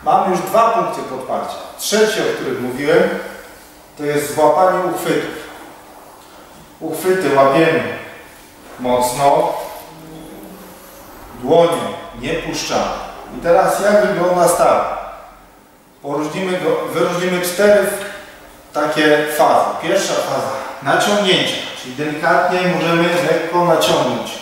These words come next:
Jak już się naciągniemy, druga faza wyjścia do przodu, do linii bioder,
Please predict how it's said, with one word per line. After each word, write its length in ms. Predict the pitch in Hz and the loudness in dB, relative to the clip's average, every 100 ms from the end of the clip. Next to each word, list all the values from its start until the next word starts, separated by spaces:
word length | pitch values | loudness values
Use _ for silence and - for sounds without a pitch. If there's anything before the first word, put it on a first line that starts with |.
| - - - - - - - - - - - - - - - - - - - - - - - | -16 -20 -20 -20 -20 -20 -20 -20 -20 -20 -20 -20 -20 -20 -20 -20 -20 -20 -20 -20 -20 -20 -10
Jak 200 | 127 127 | -8 -6
już 100 | 160 | -6
się 120 | 160 | -2
naciągniemy, 880 | 156 156 156 143 147 143 165 196 - - - - - - - - | 0 0 0 0 0 2 2 0 -2 -10 -16 -20 -20 -20 -20 -10
druga 400 | 139 165 165 - | 0 2 4 4
faza 560 | - - - 160 165 156 | 2 0 2 2 2 0
wyjścia 340 | 165 180 185 | 0 0 2
do 160 | 175 175 | 4 4
przodu, 380 | 170 175 147 - - - - - - 120 | 2 2 2 0 -4 -12 -18 -20 -20 -6
do 200 | 143 170 170 | 2 2 2
linii 260 | 185 185 175 | 0 -2 0
bioder, 320 | 185 170 | 4 4